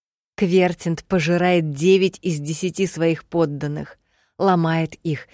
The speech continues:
и принуждает к страху, как сломал Кааса, Нину, Асмельяна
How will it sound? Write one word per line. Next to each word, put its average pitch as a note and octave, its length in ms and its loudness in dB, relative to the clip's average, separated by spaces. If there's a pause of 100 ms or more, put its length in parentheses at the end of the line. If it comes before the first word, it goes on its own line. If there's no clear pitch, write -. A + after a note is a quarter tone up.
(160)
и G#3+ 80 0
принуждает F#3+ 640 2
к - 80 -14
страху, E3 600 -2 (800)
как G#3 180 2
сломал F#3+ 460 4
Кааса, F3+ 680 -2 (280)
Нину, F#3+ 500 2 (360)
Асмельяна F#3 840 2